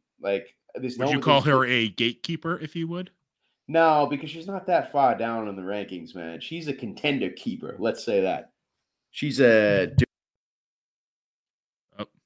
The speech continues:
Speaker 2: up. Joey got unplugged. Joey got unplugged, bro.
Speaker 1: Dude,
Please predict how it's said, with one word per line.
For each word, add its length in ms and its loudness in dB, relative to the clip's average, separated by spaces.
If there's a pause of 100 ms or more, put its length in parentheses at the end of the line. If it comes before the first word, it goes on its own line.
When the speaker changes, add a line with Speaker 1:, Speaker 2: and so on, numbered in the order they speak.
(120)
Speaker 2:
up. 260 0 (500)
Joey 240 -2
got 120 4
unplugged. 440 -4 (480)
Joey 460 -2
got 420 -2
unplugged, 840 2
bro. 320 -12
Speaker 1:
Dude, 440 8